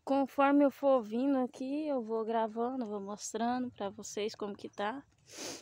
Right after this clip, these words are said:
E logo eu vou tá fazendo mudinhas.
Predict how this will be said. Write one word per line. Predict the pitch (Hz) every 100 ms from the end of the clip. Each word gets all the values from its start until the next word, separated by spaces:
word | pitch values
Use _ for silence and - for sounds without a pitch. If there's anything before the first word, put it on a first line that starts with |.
| - _ _ _ _ _ _ _ _ -
E | 202 202
logo | 208 220 220
eu | 208
vou | 214
tá | - 214
fazendo | 196 226 208 226 226
mudinhas. | 233 208 220 285 311 320 330 320 - - - - -